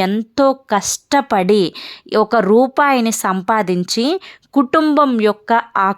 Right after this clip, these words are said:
ఖర్చుల కోసం ఇస్తూ ఉండేవాళ్ళనమాట. వీరు చేస్తున్న వ్యాపారాలు కానీ, బిజినెస్లు కానీ చాలా చాలా తెలివిగా చేస్తారు. కాకపోతే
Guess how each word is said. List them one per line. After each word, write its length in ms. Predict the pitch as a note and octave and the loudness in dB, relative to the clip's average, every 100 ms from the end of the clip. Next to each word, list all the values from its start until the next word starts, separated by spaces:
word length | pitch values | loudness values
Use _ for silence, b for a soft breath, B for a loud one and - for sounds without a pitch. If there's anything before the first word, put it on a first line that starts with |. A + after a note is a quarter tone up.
| - | -4
ఖర్చుల 420 | G#3 - D#4 D4 C4+ G3 | -4 -2 0 0 0 -2
కోసం 280 | F#3 A#3 A#3+ - | -2 -4 -6 -6
ఇస్తూ 280 | - - B3+ A3+ F#3+ | -6 -4 0 0 0
ఉండేవాళ్ళనమాట. 800 | F3 F3+ E3+ E3+ E3+ E3+ E3+ D#3+ D#3+ B B B G#3 | 0 0 -2 -2 -4 -4 -4 -6 -8 B B B 2
వీరు 200 | C4+ B3+ - | 2 2 2
చేస్తున్న 520 | B3 B3+ - C#4+ C4 G#3+ F3+ | 2 2 0 0 2 0 0
వ్యాపారాలు 680 | F3+ G3 C4 A#3 G#3+ F#3 F3+ F#3+ | 0 0 2 2 2 0 -2 -2
కానీ, 320 | F3 E3+ E3+ - B B D#3 | -2 -2 -4 -6 B B 0
బిజినెస్లు 600 | G#3 F#3+ B3+ B3+ - G#3+ G#3 | 0 2 0 0 -2 -4 -2
కానీ 280 | F#3 F3 F3+ F3+ B B _ - | -2 0 -2 -4 B B _ -4
చాలా 580 | A#3+ G3 G3 A3 B3+ C#4+ C#4+ | -2 -2 -2 0 0 0 0
చాలా 240 | B3 G3 G3 G3 | -2 -2 -2 -2
తెలివిగా 380 | F#3 F3+ F3+ G3+ - | -2 -2 -2 -2 -2
చేస్తారు. 440 | E3+ - F3 E3 - B B - | -6 -4 -4 -4 -6 B B -6
కాకపోతే 600 | G3 A3+ G#3 G#3 F#3 | -4 -4 -2 -2 0